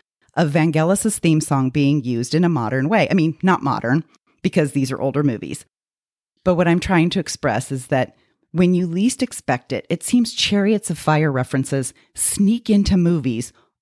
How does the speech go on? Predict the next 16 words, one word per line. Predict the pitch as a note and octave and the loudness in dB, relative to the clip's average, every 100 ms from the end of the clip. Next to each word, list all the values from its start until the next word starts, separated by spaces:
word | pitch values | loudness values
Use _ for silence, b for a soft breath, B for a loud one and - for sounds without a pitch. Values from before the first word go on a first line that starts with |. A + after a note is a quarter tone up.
| - | -6
all | F3+ F#3+ G3 | -2 -2 -2
the | G#3 | -2
damn | G#3 E3 C3+ D3 | -2 0 0 0
time. | D3 A#3 A#3 C#3+ - - _ _ _ _ _ _ _ - - | -2 0 2 2 -2 -10 _ _ _ _ _ _ _ -20 -8
So, | - G3 | -4 -2
for | G#3 | -2
example, | D#3+ G3 A#3 G3 A#2 - _ _ _ _ _ _ _ _ - | 0 2 2 0 -4 -8 _ _ _ _ _ _ _ _ -4
it's | F3+ - - | -4 -4 -2
in | E3 F3 | 0 2
the | |
movie | E3 C#3+ D3 | 0 0 0
Bruce | D#3 A2+ A#2 | -4 -6 -2
Almighty | F3+ G3+ C4+ - - - | 2 4 2 0 -8 -8
with | D3 | -8
Jim | - D3 C#3 | -2 -2 -2
Carrey. | - - F2 | -2 -2 -2